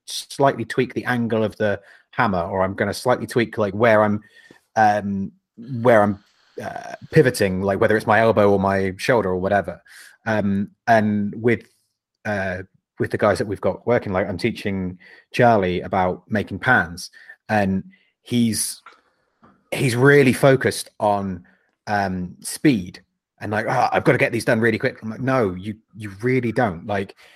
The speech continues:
if you make fifty in a day, but we have to throw away thirty of them, then that's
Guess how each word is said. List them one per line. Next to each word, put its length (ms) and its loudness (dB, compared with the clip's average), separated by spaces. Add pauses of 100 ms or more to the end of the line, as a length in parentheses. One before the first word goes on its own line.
(240)
if 140 -8
you 120 -2
make 420 -2 (440)
fifty 540 0
in 160 -4
a 80 2
day, 520 0 (400)
but 120 0
we 140 2
have 220 -4
to 80 -4
throw 380 0
away 220 4
thirty 420 2
of 120 -6
them, 320 -8 (680)
then 540 0 (420)
that's 420 -2